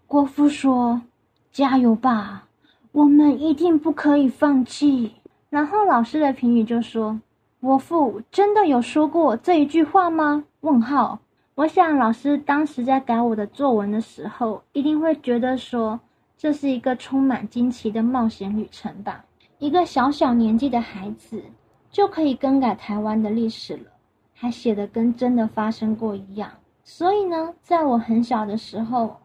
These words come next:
教科书都还没有教的时候，我就可以把国父写在作文里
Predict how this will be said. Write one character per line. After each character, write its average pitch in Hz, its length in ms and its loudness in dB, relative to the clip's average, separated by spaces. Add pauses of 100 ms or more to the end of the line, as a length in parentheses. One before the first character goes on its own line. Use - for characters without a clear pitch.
(100)
教 240 160 -2
科 233 220 -4
书 240 200 -6
都 233 140 -4
还 220 240 -6
没 220 80 2
有 196 220 -2
教 196 180 -4
的 202 140 -10
时 - 160 -20 (100)
候， - 180 -10 (380)
我 247 80 -6
就 370 180 0
可 349 200 -4
以 359 100 -2
把 247 280 -4
国 240 200 -4
父 226 240 -6
写 208 180 -6
在 220 200 -6
作 247 220 -6
文 202 300 -8
里 - 140 -16